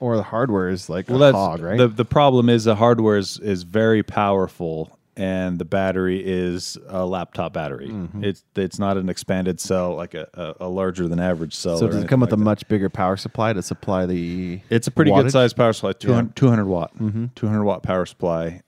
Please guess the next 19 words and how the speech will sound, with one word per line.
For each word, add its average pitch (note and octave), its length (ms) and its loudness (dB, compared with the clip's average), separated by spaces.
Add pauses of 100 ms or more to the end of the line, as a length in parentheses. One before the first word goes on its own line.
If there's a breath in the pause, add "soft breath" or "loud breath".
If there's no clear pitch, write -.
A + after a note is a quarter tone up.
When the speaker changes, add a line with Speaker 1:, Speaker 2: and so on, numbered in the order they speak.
Speaker 2:
Um, F2 500 -2 (340 soft breath)
it D#3 160 4
is G3 100 4
surprisingly A3+ 720 2
thin G#2 580 0
when G2 120 -2
it's G2+ 160 -8
closed, B2 540 0
though. E2+ 440 -4 (100)
Uh, G2 220 -2
the G#2 100 -2
amount C#3 300 2
of C3+ 80 -6
power D3 340 2
coming C3+ 340 0
out A#2+ 120 2
of A#2+ 80 -2
this A#2+ 180 -4
machine A#2+ 680 -6